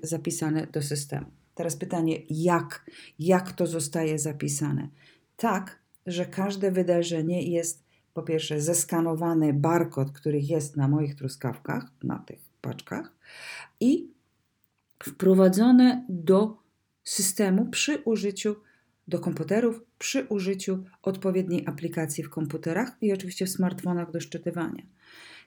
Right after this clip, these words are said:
Ten skan umiejscawia kolejne wydarzenia w bloku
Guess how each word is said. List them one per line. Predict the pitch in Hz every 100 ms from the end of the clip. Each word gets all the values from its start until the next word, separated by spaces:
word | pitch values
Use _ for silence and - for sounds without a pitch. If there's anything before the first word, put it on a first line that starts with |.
| _
Ten | 185
skan | 185 - - 240 185 254 - - - _ _
umiejscawia | 214 214 214 208 - - 254 254 226 220 220 - _ _
kolejne | - 190 180 180 175 175
wydarzenia | 160 170 170 170 165 165 180 160 147
w | 143
bloku | 147 165 143 143 175 262 -